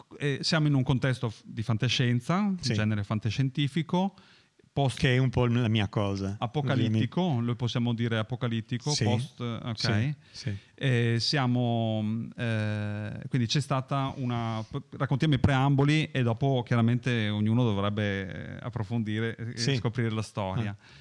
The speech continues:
Speaker 2: Ah.
Speaker 1: <clears throat> Quindi il mondo è stato
Speaker 2: Ma non lo
Speaker 1: distrutto da
Speaker 2: sappiamo in realtà
Speaker 1: ah,
Speaker 2: che
Speaker 1: non,
Speaker 2: cosa è
Speaker 1: ok.
Speaker 2: successo, non è neanche la cosa più importante. Cioè, sono, sono successe in, nel, non viene raccontato nel fumetto quello che immagino io e che sono successe,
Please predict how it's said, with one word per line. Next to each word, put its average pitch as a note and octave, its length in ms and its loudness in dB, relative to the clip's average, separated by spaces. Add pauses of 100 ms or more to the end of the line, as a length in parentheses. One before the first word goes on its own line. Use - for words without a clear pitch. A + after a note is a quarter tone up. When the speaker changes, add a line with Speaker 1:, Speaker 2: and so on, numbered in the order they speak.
(360)
Speaker 2:
Ah. C#3+ 400 2
Speaker 1:
<clears throat> - 80 -12
Quindi A2+ 280 -4 (1080)
il F#3 80 0
mondo C3 240 0
è B2 40 -2
stato B2+ 680 -4 (880)
Speaker 2:
Ma E3 80 4
non G#3 80 4
lo G3+ 60 4
Speaker 1:
distrutto - 0 -
da D3+ 60 4
Speaker 2:
sappiamo D3 440 4
in B2 80 2
realtà A2 340 2
Speaker 1:
ah, G#2+ 80 0
Speaker 2:
che A#2+ 120 0
Speaker 1:
non, C#3+ 100 2
Speaker 2:
cosa A#2 160 0
è A#2 40 2
Speaker 1:
ok. - 60 2
Speaker 2:
successo, C3+ 400 4
non B2 240 4
è C3 80 4
neanche B2+ 400 4
la A2+ 140 2
cosa A2+ 240 0
più A2+ 100 -2
importante. G2+ 680 -2
Cioè, G2+ 240 -2 (280)
sono, C#3 300 -2
sono A#2 240 0
successe C3+ 640 0
in, C3+ 240 0
nel, A#2 260 -4 (720)
non C3+ 140 4
viene D#3 220 6
raccontato C3 500 4
nel A#2+ 120 4
fumetto C3 400 4
quello B2+ 260 4
che C3+ 100 4
immagino B2+ 600 4
io A#2+ 240 4
e B2 100 4
che B2 120 2
sono A2+ 240 4
successe, A#2 680 0